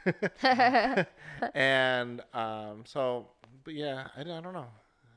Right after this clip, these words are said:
Speaker 1: That was, I think, once I hit, like, video game age, all the stuffed animals went away.
Speaker 2: Yeah, I had a bunch of stuffed animals growing up, but, um, and I would have them all.
Speaker 1: You still do. There's one right here.
Speaker 2: What?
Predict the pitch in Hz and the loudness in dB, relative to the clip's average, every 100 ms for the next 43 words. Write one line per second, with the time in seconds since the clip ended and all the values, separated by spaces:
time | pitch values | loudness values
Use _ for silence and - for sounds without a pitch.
0 | 131 135 156 147 147 147 147 135 131 131 | -10 -4 -4 -4 -8 -8 -10 -10 -6 -8
1 | 127 113 110 104 123 120 113 110 104 98 | -8 -10 -12 -10 -8 -6 -6 -8 -12 -12
2 | 98 104 - - _ _ _ - 110 107 | -16 -16 -18 -20 _ _ _ -14 -14 -12
3 | 104 - 104 101 107 - - 90 90 117 | -16 -14 -18 -18 -20 -20 -20 -20 -20 -20
4 | _ _ _ _ _ _ _ _ _ _ | _ _ _ _ _ _ _ _ _ _
5 | _ _ _ - _ - - _ _ _ | _ _ _ -20 _ -20 -20 _ _ _
6 | _ _ _ - 233 233 - 277 349 349 | _ _ _ -4 2 2 2 0 -2 -4
7 | 466 370 190 180 - - 196 196 180 175 | -4 -2 -2 -4 -8 -8 -8 -6 -6 -8
8 | 180 190 180 170 170 - 202 185 - 196 | -8 -4 -4 -2 -4 -2 -2 0 0 -2
9 | 185 180 - 202 214 233 220 233 226 214 | -2 -6 -6 0 0 0 -4 -6 -4 -4
10 | 208 185 139 190 196 185 175 - _ 139 | -4 -2 0 2 2 0 -6 -12 _ -16
11 | - 175 165 135 156 233 _ _ _ _ | -8 -4 -4 -4 -6 -8 _ _ _ _
12 | 117 123 156 160 156 180 123 _ _ _ | -16 -8 -6 -6 -6 -8 -12 _ _ _
13 | _ _ 196 185 | _ _ -4 -4